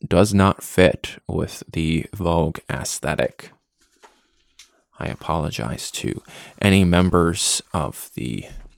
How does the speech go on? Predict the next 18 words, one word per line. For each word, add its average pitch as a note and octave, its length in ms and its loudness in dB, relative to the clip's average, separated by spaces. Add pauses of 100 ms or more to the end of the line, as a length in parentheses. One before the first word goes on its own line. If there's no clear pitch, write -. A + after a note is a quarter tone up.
Skechers - 540 0
staff - 680 -4
that - 160 -4
might D2 160 -4
be - 120 -4
listening - 420 -6
to - 120 -14
this - 200 -4
episode. - 580 -8 (4000)
This A2+ 320 6 (140)
article A2 400 8
is G#2+ 140 6
called G#2 380 8
V A2 340 6
L G#2+ 540 8
Life, G#2 760 4 (380)
Fashion, F#2+ 640 4
Culture, F2+ 540 4